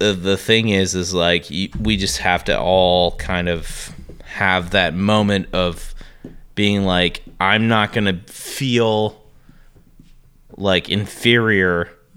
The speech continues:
by having these, these thoughts if I can, like, relay 'em to people that can sort of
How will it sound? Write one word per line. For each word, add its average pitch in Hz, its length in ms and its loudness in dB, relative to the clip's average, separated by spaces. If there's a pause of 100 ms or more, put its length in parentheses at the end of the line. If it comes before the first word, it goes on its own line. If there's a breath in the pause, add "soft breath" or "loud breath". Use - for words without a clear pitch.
(340)
by 92 160 4
having 101 400 2
these, 90 300 -4 (440)
these 87 380 -4
thoughts 95 720 2 (560)
if 98 220 0
I 92 100 4
can, 101 280 -2
like, 90 360 0
relay 101 640 2
'em 98 180 2
to 101 140 -4
people 95 400 -2
that 90 360 0
can 90 420 -4 (1120)
sort 101 480 -2
of 85 560 -4